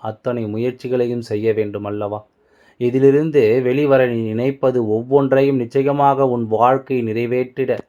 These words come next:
துணிந்து நிற்க வேண்டும் அல்லவா? நடந்து முடிந்ததையெல்லாம் இனிமேலும் எண்ணி கலங்காதே. இனி உனக்கு நடப்பதையெல்லாம் நல்லபடியாக நடத்தி கொடுக்க வேண்டிய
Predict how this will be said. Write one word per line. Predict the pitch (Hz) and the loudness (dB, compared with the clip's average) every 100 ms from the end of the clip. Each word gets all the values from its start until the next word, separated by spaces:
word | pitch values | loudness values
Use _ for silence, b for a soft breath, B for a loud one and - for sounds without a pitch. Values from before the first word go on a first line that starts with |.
| _ _ _ _ - | _ _ _ _ -8
துணிந்து | 117 139 143 120 | -4 -2 -2 -2
நிற்க | 104 - 113 | -4 -4 -2
வேண்டும் | 107 101 101 | -2 -4 -8
அல்லவா? | 104 104 107 107 _ _ _ - | -6 -6 -8 -16 _ _ _ -6
நடந்து | 113 131 139 131 | 0 0 2 0
முடிந்ததையெல்லாம் | 120 143 143 135 131 127 127 135 143 | 0 0 2 2 2 2 4 4 4
இனிமேலும் | 135 131 135 135 135 131 | 0 -2 0 0 0 -2
எண்ணி | 123 135 123 | -2 -2 -2
கலங்காதே. | 123 127 123 123 127 127 | 0 -2 0 2 2 0
இனி | 123 127 | -2 -4
உனக்கு | 120 120 113 117 | -4 -6 -6 -4
நடப்பதையெல்லாம் | 117 127 135 127 123 127 127 | -2 0 0 0 0 2 2
நல்லபடியாக | 123 113 123 131 131 127 123 | 0 0 0 2 2 2 2
நடத்தி | 120 127 139 | -2 -2 -4
கொடுக்க | 135 123 117 123 | -2 -2 0 -2
வேண்டிய | 117 113 113 | -2 -4 -4